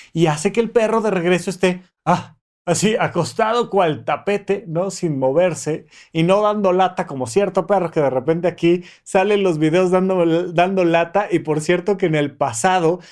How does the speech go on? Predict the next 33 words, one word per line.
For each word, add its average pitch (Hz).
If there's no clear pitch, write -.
le 151
eché 151
acá 196
unos 214
ojos 220
de 208
pistola 190
de, 190
"Ya 269
estate 285
quieto". 285
Me 147
lo 131
había 127
salido 131
a 123
caminar 131
el 147
pobre 170
y 151
me 147
dijeron, 165
"Oye, 294
¿te 220
enojaste 269
con 233
el 214
perro?". 226
No 165
me 190
enojé, 175
nada 147
más 180